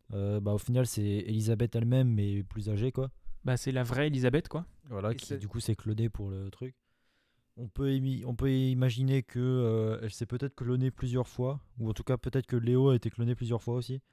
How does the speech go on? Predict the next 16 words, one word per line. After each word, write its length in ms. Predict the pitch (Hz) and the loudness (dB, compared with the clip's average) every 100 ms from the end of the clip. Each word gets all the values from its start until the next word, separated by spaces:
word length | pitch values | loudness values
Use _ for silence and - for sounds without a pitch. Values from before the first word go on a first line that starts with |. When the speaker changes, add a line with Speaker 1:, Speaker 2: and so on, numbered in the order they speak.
| _ _ _ _ _ - | _ _ _ _ _ -12
Speaker 1:
parce 120 | 113 | -2
qu'il 240 | 127 123 | 0 0
y 80 | 117 | 2
a 60 | 123 | 2
une 100 | 120 | 2
scène 300 | - 143 139 | 2 4 4
où 60 | |
justement 420 | 117 - 123 131 | 2 -2 0 2
elle 60 | 135 | 2
a 80 | 104 | 0
plusieurs, 420 | - 123 131 117 | -2 -2 0 2
euh, 220 | 117 113 110 | 2 2 2
plusieurs 360 | 127 127 117 | 0 0 2
alliances 340 | 120 117 127 120 | 2 2 0 -2
au 60 | |
doigt. 220 | 104 120 | -2 -4